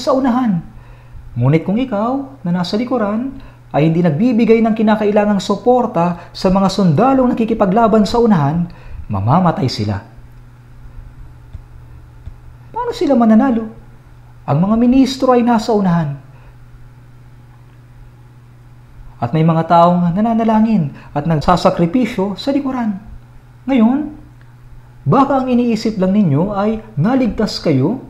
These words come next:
dahil mayroong mahusay na pastor na nangaral. Pero pagtayo natin sa harap ng Diyos, malalaman nating mali ang ating iniisip.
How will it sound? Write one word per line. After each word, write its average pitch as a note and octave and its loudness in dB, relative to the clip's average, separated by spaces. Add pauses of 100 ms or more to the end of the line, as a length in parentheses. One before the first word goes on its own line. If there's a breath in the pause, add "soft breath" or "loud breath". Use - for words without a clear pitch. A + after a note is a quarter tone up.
(200 loud breath)
dahil A3+ 2
mayroong C4 6
mahusay A3 2
na G3 0
pastor F3 0
na B3 2
nangaral. A#3+ 0 (1040 soft breath)
Pero B2 2
pagtayo E3 2
natin F3 0
sa G3 -2
harap G3+ -2
ng A3+ 2
Diyos, G#3 -6
malalaman C#3+ 2
nating C#3+ -2
mali E3+ 0
ang D3 -4 (120)
ating C3+ -4
iniisip. A2 -6